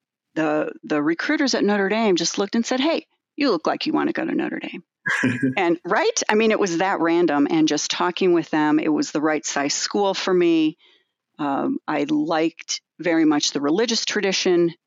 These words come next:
Speaker 1: at that point, and, uh, the rigor of it, and just the campus.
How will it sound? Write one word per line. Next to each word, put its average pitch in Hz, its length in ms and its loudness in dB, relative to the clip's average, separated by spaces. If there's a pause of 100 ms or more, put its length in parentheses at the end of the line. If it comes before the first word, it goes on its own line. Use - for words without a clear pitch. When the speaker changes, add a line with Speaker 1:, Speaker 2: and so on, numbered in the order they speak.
Speaker 1:
at 160 160 -4
that 151 180 -2
point, 147 540 0 (800)
and, 143 600 4
uh, 160 240 -2
the 151 140 0
rigor 170 440 0
of 147 200 0
it, - 380 -2 (200)
and 147 240 2
just - 180 -2
the 165 60 -2
campus. - 760 -2